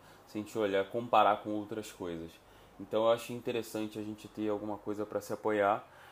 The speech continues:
E eu pessoalmente me apoiei, é, nessas frases,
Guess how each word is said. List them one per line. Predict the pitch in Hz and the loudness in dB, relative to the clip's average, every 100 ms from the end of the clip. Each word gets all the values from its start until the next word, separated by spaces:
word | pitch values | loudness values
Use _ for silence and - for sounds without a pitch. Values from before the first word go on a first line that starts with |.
| - | -14
E | 101 101 107 | -6 -4 -2
eu | 135 | -2
pessoalmente | 135 110 - 104 101 101 - | -2 -4 0 0 0 -6 -6
me | |
apoiei, | 104 104 98 98 101 - - - - | -4 -2 0 0 -4 -8 -20 -20 -12
é, | 92 90 87 85 82 78 80 - - | -8 -4 -4 -4 -6 -8 -12 -14 -8
nessas | 101 98 107 | -4 -4 -6
frases, | - 101 98 98 95 98 | -4 2 6 6 2 -6